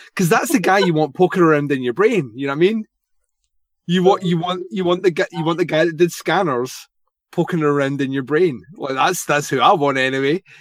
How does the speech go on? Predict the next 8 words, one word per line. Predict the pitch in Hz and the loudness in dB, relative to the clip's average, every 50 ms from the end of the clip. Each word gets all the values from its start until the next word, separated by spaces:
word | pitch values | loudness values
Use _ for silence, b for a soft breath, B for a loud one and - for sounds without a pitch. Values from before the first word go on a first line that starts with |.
| B B 156 | B B -8
Um, | 143 123 131 135 135 135 135 135 135 135 135 131 131 127 123 _ _ | -4 -2 0 0 2 2 2 0 0 -2 -4 -6 -10 -14 -16 _ _
uh, | 120 120 120 117 120 117 101 _ - 120 113 | -12 -10 -8 -8 -8 -10 -10 _ -20 -12 -6
that's | 120 123 - - | -6 -6 -6 -6
my | 127 120 | -10 -2
dream. | 117 170 196 190 131 b b b b b | 0 0 0 0 -2 b b b b b
Uh, | - 151 151 151 143 | -2 0 0 0 0
but | 127 - 170 151 - | 0 -2 -2 -2 2
yeah, | 175 180 170 | 2 2 2